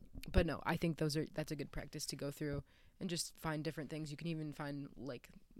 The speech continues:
like, a little bit less serious things than, like, do I believe in God? Or, like, you know, but I think that those things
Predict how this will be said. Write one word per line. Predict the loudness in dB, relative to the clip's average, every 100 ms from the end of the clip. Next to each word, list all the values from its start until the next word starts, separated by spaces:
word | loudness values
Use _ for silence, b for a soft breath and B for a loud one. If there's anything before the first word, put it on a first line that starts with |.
| 0
like, | 4 4
a | 4
little | 0 0
bit | -2
less | -4 -6 -6 -10 -10 -10
serious | -6 -4 -4 -6 -6
things | -8 -8 -10 -12 -16 b b b -6
than, | -4
like, | -4 -8 -16 -20 -12
do | -4 -2
I |
believe | 2 2 0
in |
God? | -2 -2 -4 -4
Or, | -6 -6
like, | -8 -2
you | -2
know, | 0
but | 0
I | 0
think | -2 -4
that | -8 -8
those | -8 -6
things | -8 -8